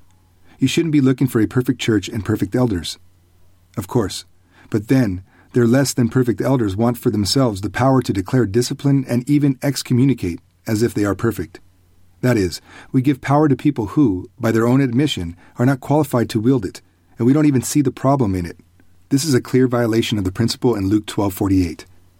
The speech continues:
"From everyone who has been given much, much will be required."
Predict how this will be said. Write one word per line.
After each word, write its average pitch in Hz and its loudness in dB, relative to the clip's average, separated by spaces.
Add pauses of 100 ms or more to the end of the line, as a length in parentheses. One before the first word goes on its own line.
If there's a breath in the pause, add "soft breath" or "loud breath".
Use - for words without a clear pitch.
(280)
"From - -2
everyone 147 2
who 127 4
has 107 0
been 107 0
given 120 2
much, 95 -4 (240)
much 107 -6
will 101 0
be 98 4
required." 98 -2